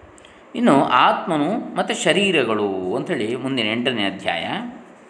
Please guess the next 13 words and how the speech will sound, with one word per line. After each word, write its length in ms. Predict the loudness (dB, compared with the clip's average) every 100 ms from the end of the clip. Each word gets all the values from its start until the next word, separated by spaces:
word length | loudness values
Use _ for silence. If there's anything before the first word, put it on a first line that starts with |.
| -20 -20 -20 -20 -20 -20 -20 -20 -20 -20 -20 -14 -8 -2
ಇದು 180 | 4 6 6 4 2 -4 -14 -10 -2
ಭಗವದ್ಗೀತೆ 440 | 0 2 0 0
ಎರಡನೇ 280 | -2 0 0
ಅಧ್ಯಾಯದ 340 | 0 0 2
ಹದಿನೇಳು 560 | 2 0 0 0 2 2
ಮತ್ತು 220 | 2 4
ಹದಿನೆಂಟು 440 | 2 2 -2 -2 -6 -4
ಎರಡು 260 | 0 2 0
ಶ್ಲೋಕಗಳ 500 | -2 -6 -4 -2 2 0 -2 -12 -18 -20 -20 -20 -20 -10 -6 -6 -6 -10 -16 -8 -2
ಬಗೆಗಿನ 440 | 0 0 -2 -2 -4 0
ವಿವರಣೆ. 580 | 2 2 0 -4 -4 -10 -18 -20 -20 -20 -20 -20 -20 -20 -20 -18 -16 -16 -20 -20 -20 -20 -20 -20 -20 -20 -20 -20 -20 -20 -20 -20 -20 -20 -20 -20 -20 -20 -20 -14 -10 0
ಆತ್ಮನು, 760 | 2 2 0 -2 -2 -6 -4
ಶರೀರಗಳು. 640 | 2 2 2 -2 -6 -8